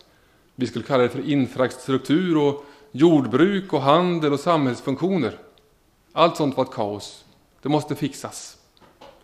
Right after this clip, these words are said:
Och moraliskt. Lagstiftning, rättsskipning, rättsmedvetande,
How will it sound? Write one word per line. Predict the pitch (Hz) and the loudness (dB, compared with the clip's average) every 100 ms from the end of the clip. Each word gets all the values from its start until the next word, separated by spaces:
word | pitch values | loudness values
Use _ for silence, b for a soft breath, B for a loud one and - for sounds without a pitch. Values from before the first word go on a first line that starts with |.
| _ _ _ _ _ | _ _ _ _ _
Och | 175 165 156 - | -2 0 -2 -8
moraliskt. | 165 156 139 147 107 - - - - _ _ _ _ - | 0 4 6 6 2 -4 -14 -18 -20 _ _ _ _ -2
Lagstiftning, | 151 156 - - 165 170 - 120 104 b b | 4 4 2 2 0 0 -6 -6 -6 b b
rättsskipning, | - 160 - - - 165 160 123 110 107 b b - | 0 0 0 -6 -4 -4 -6 -6 -6 -8 b b 2
rättsmedvetande, | 170 165 - 139 117 151 175 151 117 107 101 | 2 2 0 -2 2 2 2 -2 -2 -4 -6